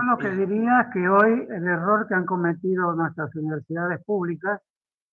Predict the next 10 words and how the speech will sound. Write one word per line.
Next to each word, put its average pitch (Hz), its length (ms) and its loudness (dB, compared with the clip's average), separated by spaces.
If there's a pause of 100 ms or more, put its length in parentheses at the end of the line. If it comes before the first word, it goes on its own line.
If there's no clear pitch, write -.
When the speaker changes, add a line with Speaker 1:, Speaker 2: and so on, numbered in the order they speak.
(140)
Speaker 1:
es, 185 260 -10
eh, 165 320 -6
hacer 190 280 -2
optativos 202 680 4
los 151 180 -2
estudios 165 400 -2
de 147 100 -2
griego 156 300 -2
y - 20 -4
latín. 151 540 -4